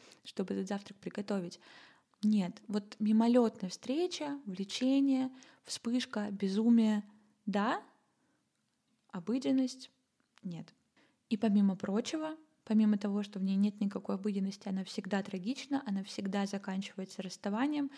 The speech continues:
смертью, а, болезнью, утратой, переживанием, горем, болью. То есть всегда любовь сразу же после счастливого момента идёт, ам,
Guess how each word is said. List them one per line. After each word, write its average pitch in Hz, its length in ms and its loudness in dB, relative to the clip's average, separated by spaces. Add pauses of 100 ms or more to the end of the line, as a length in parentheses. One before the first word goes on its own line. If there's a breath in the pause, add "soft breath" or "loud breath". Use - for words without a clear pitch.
(340 loud breath)
смертью, 269 760 0 (540 loud breath)
а, 196 220 -2
болезнью, 247 920 2 (1200 loud breath)
утратой, 233 720 2 (440 loud breath)
переживанием, 208 800 2
горем, 202 440 2
болью. 196 360 2
То 196 120 -6
есть 202 180 -8
всегда 226 680 -4
любовь 226 400 0 (140)
сразу 220 480 -2
же 180 100 -8
после - 800 -2
счастливого 202 680 -2
момента 226 600 0 (520)
идёт, 208 560 -4
ам, 185 480 -8